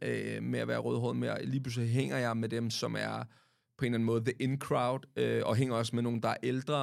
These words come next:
og bliver, altså, er i periferien til dem, som, øh, er fucked up. Altså, de, som jo er... Det er jo der, nogle mennesker peaker jo, når de er seksten, sytten, atten år, fordi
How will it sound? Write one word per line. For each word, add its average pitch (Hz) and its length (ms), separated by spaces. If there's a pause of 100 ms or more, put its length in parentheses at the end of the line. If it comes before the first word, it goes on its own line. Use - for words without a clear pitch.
og 117 140
bliver, 117 200
altså, 110 420 (560)
er 120 80
i 120 80
periferien 143 1160
til 139 280
dem, 135 240
som, 113 580 (220)
øh, 104 760 (600)
er 107 80
fucked 110 400
up. - 60 (160)
Altså, 113 240
de, 113 240 (160)
som 139 200
jo 131 180
er... 104 460
Det - 140
er 139 40
jo 123 120
der, 143 400
nogle 143 240
mennesker 143 280 (160)
peaker 170 400
jo, 117 240
når 113 140
de 117 240
er 110 380 (560)
seksten, - 680
sytten, 123 400
atten 131 340
år, 123 240
fordi 117 300